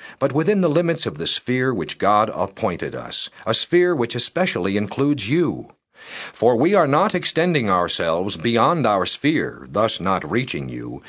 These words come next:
for it was to you that we came with the gospel of Christ, not boasting of things beyond measure, that is, in other men's labors,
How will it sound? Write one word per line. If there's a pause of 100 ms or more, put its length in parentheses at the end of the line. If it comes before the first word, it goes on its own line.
(200)
for
it
was
to
you
that
we
came
with
the
gospel
of
Christ, (340)
not
boasting
of
things
beyond
measure, (160)
that
is,
in
other
men's
labors,